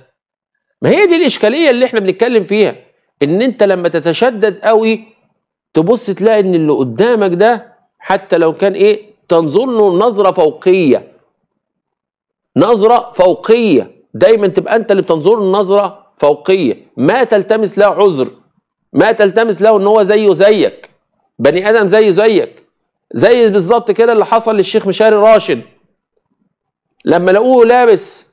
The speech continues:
بتاع دوت بنطلون وقميص ولابس ساعة وقاعد ومتصور، يقول لك: "اه، بص الشيخ مشاري راشد، بص بقى عامل ازاي الشيخ مشاري راشد، بص مش ع-". يا جدعان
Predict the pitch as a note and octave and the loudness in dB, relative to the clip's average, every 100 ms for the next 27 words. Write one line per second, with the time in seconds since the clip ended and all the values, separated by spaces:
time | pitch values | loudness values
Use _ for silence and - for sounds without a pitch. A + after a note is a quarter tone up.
0 | _ G#3 G#3+ G#3 A3+ G#3+ C#3+ F3 F3+ F#3 | _ 0 2 2 4 4 2 -2 0 2
1 | G#3+ A#3+ G#3+ B2+ - _ _ - D#3 E3+ | 6 6 6 2 -12 _ _ -4 -2 0
2 | G3+ A#3+ A3 - E3+ G#3+ A3 - A#3 B3 | 0 0 0 0 2 2 0 0 0 2
3 | A3 E3 F#3+ A3+ A#3 G3+ G3+ G3+ - A#3+ | 2 2 0 0 2 0 0 -2 2 2
4 | C4+ C4+ A3+ - _ _ _ E3 G3 F#3 | 4 2 0 -8 _ _ _ 0 0 0
5 | F#3 A3 A3+ B3 A#3+ - _ _ _ - | 0 0 2 -2 -4 -12 _ _ _ -4
6 | F#3+ F3+ E3+ F#3+ F#3+ F#3 A3 - - - | -4 -2 -2 0 0 4 2 2 -8 -20
7 | _ _ _ _ _ _ _ _ _ _ | _ _ _ _ _ _ _ _ _ _
8 | _ _ _ - A3+ A#3 G#3+ F#3+ F#3+ F3 | _ _ _ 0 0 0 0 2 2 0
9 | D3+ F#3+ A3 G#3+ D#3 C3 G#3+ A#3+ A3 - | -2 -2 0 0 -2 0 2 4 0 -2
10 | G3 F#3+ F#3+ G#3+ G3+ A#3+ B3+ F#3 - _ | -4 -2 0 0 2 2 2 -2 -12 _
11 | _ _ _ _ - F3+ A3+ - G#3 G3+ | _ _ _ _ 0 2 2 0 0 0
12 | F#3 F#3 A3 - - - _ - B2 D#3 | 2 0 0 -6 -20 -20 _ -4 -2 0
13 | D#3+ D3+ D3+ F#3+ G3 | 0 -2 0 0 -2